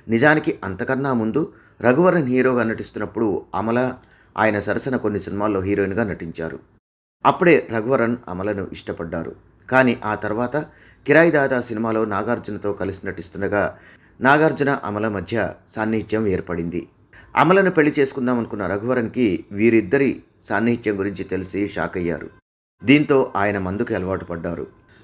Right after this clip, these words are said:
అమల, నాగార్జున విషయం తెలిసి పెద్దలు నచ్చజెప్పినా పట్టించుకోక ఇద్దరూ కలిసి నిర్ణయం, ప్రేమయుద్ధం సినిమాల్లో నటించారు. లక్ష్మీ నాగార్జునల మధ్య మనస్పర్ధలు పరాకాష్ఠకు చేరుకోవడంతో పంతొమ్మిది వందల తొంభైవ సంవత్సరంలో విడాకులు తీసుకున్నారు.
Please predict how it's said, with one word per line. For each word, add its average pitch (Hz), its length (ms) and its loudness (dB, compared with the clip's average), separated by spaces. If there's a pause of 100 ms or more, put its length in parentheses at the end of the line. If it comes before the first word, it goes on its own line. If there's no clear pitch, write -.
(120)
అమల, 165 360 6 (100)
నాగార్జున 117 500 2
విషయం 104 320 -4
తెలిసి 104 380 -2
పెద్దలు 120 380 0
నచ్చజెప్పినా 104 640 -4
పట్టించుకోక 101 720 -8 (360)
ఇద్దరూ 160 340 6
కలిసి 107 600 0
నిర్ణయం, 120 580 0 (120)
ప్రేమయుద్ధం 107 720 0
సినిమాల్లో 98 380 -4
నటించారు. 82 580 -8 (720)
లక్ష్మీ 170 420 2
నాగార్జునల 127 640 2
మధ్య 107 400 -2 (180)
మనస్పర్ధలు 104 600 -6
పరాకాష్ఠకు 101 680 -4
చేరుకోవడంతో 98 640 0 (440)
పంతొమ్మిది 160 380 4
వందల 113 200 2
తొంభైవ 113 440 0
సంవత్సరంలో 101 520 -4
విడాకులు 98 440 0
తీసుకున్నారు. 82 640 -8